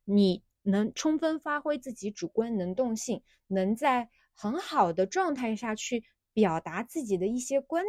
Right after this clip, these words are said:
点。然后你去见上级的时候，全程打开你的录音机，把你的录音机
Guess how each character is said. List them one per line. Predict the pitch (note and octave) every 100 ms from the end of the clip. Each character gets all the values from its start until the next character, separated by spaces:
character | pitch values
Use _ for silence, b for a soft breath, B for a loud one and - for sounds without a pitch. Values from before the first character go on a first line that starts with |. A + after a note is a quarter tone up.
| G#4+
点。 | G3+ - _ _ _ _ _ b b
然 | A#3+
后 | D#4 F#4+ E4+ b -
你 | A3
去 | F#3 D4
见 | B3 D#4 B3+
上 | - D#4 A3+
级 | - D#3
的 | F#3 B3+
时 | -
候， | E3+ F#3+ E3+ _ _ -
全 | - F3+
程 | B3 G#3 G#3
打 | - -
开 | F#3 F3+
你 | D#3+
的 |
录 | E3 F#3
音 | F3+ F#3+
机， | - F#3 G3 _ _ _ _ _
把 | B3 D4
你 | C4+
的 | B3
录 | D4
音 | C#4+ C#4
机 | C4 C#4+ C#4+